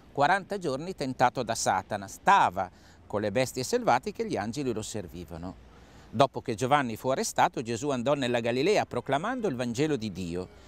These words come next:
e diceva: "Il tempo è compiuto, il regno di Dio è vicino. Convertitevi e credete al Vangelo." Ecco il brano del Vangelo della prima domenica. La prima caratteristica che notiamo è questa sinteticità, quasi laconicità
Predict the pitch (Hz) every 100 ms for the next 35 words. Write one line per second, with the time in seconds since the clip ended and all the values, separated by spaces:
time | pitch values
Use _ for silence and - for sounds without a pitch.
0 | - - 110 117 156 185 196 110 165 214
1 | 170 147 185 202 135 131 - 117 107 156
2 | 143 123 117 151 107 120 - 101 87 -
3 | - - 143 170 131 104 135 165 175 175
4 | 202 78 - 92 92 104 110 85 73 104
5 | - - - - - - 185 - 151 135
6 | 120 120 127 165 185 - - 127 120 151
7 | 127 104 143 143 110 107 104 101 95 73
8 | 76 - 76 - - - - - - -
9 | - 98 - 139 135 156 160 - 147 123
10 | - 127 123 147 196 - 110 147 123 113
11 | 123 123 120 110 101 - - - 110 -
12 | 131 135 - 151 - 160 - - - -
13 | 127 127 127 127 - 135 131 - - 180